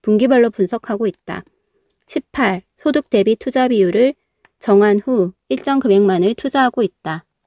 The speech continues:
십구, 나만의 투자 원칙을 세 가지 이상 정했다. 이십, 주식 관련 책을 다섯 권 이상 읽었다. 이십일, 국내 주식, 해외 주식, 가상자산에 모두 관심이 있다.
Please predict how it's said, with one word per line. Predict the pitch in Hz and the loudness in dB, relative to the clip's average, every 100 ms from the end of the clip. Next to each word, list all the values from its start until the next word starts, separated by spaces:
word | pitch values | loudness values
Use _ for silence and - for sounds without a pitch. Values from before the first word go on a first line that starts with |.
| _ _ _ | _ _ _
십구, | - 320 _ - 214 170 _ _ _ _ _ | -10 -10 _ -2 0 0 _ _ _ _ _
나만의 | 196 202 226 247 | -2 0 0 -4
투자 | - 302 294 | -6 -4 -2
원칙을 | 214 190 - 208 | -2 -4 -6 -6
세 | 240 269 | -6 -6
가지 | 269 269 220 | -6 -4 -6
이상 | - 220 | -6 -8
정했다. | 233 175 175 _ - - _ _ _ _ _ - - _ | -6 -6 -6 _ -12 -12 _ _ _ _ _ -20 -20 _
이십, | 220 208 214 160 _ _ _ _ | -4 0 0 0 _ _ _ _
주식 | - 226 285 - | -14 -8 -8 -2
관련 | 214 196 220 | 0 2 2
책을 | 269 226 226 | -2 -4 -4
다섯 | 196 233 - | -4 -6 -6
권 | 240 208 | -2 -2
이상 | 190 233 | -2 -4
읽었다. | 220 208 220 _ 165 165 _ _ _ _ _ _ _ _ - | -4 -6 -10 _ -14 -14 _ _ _ _ _ _ _ _ -4
이십일, | 196 247 233 185 - _ _ | -2 2 2 0 -4 _ _
국내 | - 220 226 226 | -2 2 2 0
주식, | 202 185 254 | -4 -2 0
해외 | 247 254 254 | 0 2 2
주식, | 247 190 - 254 | 0 -2 0 -2
가상자산에 | - 180 233 233 220 185 180 202 240 | -2 -6 -2 -2 -2 -4 -2 0 0
모두 | 185 190 254 | 0 0 -2
관심이 | 185 180 220 208 | -2 -2 0 -2
있다. | - - 165 | -2 -8 -12